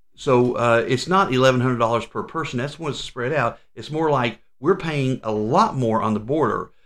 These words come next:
So these poor communities, mostly minority communities, are paying a lot more out of their pockets because a town of three thousand is getting as many people as we're seeing go to New York,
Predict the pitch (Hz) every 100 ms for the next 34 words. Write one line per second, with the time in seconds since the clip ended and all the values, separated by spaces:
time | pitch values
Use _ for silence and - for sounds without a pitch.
0 | _ - 139 123 131 127 - - - -
1 | 208 196 190 196 - _ - - _ _
2 | - - 156 175 135 104 110 113 135 170
3 | 190 165 151 147 160 143 - 151 139 104
4 | 107 - 113 - 156 151 131 110 110 143
5 | 143 139 156 123 - 120 113 120 170 170
6 | 107 - 127 - _ _ _ 120 127 113
7 | - 143 170 160 - 160 131 135 170 156
8 | 107 107 120 - _ _ 120 113 139 135
9 | 123 110 - _ _ 117 117 113 139 196
10 | 180 120 107 113 131 123 110 151 147 156
11 | 135 123 120 - 113 110 107 185 147 127